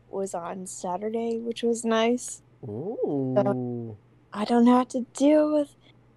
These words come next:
Speaker 2: Real quick, do we,
Speaker 1: those people anymore.
Speaker 2: do we not like that company?
Speaker 1: Do we what?
Speaker 2: Do we not like that company?
Speaker 1: Oh, we do. It's just
Speaker 2: Oh,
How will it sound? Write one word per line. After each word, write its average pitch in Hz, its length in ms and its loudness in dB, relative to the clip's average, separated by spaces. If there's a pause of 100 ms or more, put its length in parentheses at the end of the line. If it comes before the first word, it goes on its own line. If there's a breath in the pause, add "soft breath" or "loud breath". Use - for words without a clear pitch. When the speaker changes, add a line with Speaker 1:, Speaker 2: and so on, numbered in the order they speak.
(220)
Speaker 2:
Real 147 140 4
quick, - 220 2
do 269 60 -2
we, 285 260 8
Speaker 1:
those 311 260 0 (160)
people 427 400 6
anymore. 427 380 6
Speaker 2:
do 427 100 4
we 440 120 4
not 440 220 2
like 147 200 -2
that 147 160 -4
company? 160 420 -10 (1500)
Speaker 1:
Do 247 80 6
we 226 120 12
what? 208 280 6 (260)
Speaker 2:
Do 117 100 -8
we 123 100 -4
not 127 200 -4
like 135 220 -6
that 131 160 -6
company? 135 420 -12 (1500)
Speaker 1:
Oh, 285 120 4
we 320 160 0
do. 220 520 4
It's 277 140 0
just 311 240 0
Speaker 2:
Oh, 185 200 -12